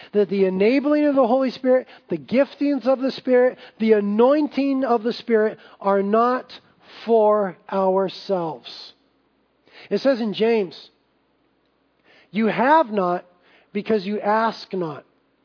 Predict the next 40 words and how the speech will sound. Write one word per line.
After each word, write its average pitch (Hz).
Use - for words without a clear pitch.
But 240
sometimes 285
you 226
ask 269
and 214
do 233
not 226
receive 214
because 196
you 208
ask 220
with 196
ill 190
motives. 175
Too 254
often 247
we 208
come 214
looking 247
for 202
something 196
for 190
God 180
for 214
ourselves, 196
when 196
in 202
the 196
final 226
analysis, 208
Christianity 214
is 156
not 180
about 180
you, 160
it's 139
about 156
God 175
and 156
others. 156